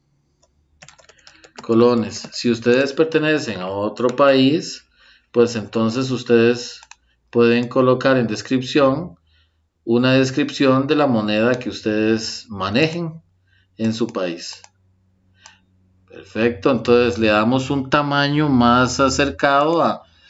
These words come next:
a este campo y le tenemos que poner un nombre que diga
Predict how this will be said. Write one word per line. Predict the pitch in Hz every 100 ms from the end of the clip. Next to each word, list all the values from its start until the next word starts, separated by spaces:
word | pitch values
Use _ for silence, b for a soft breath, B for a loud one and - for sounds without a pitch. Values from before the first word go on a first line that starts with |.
| b _
a | 95 98
este | 101 104 85 - 127 127 131 131
campo | 151 139 135 175 170
y | 120
le | 107 101
tenemos | 107 107 110 120
que | - 131
poner | 131 151 143 143
un | 143 135
nombre | 127 131 131 151
que | 151 120
diga | 117 120 135 143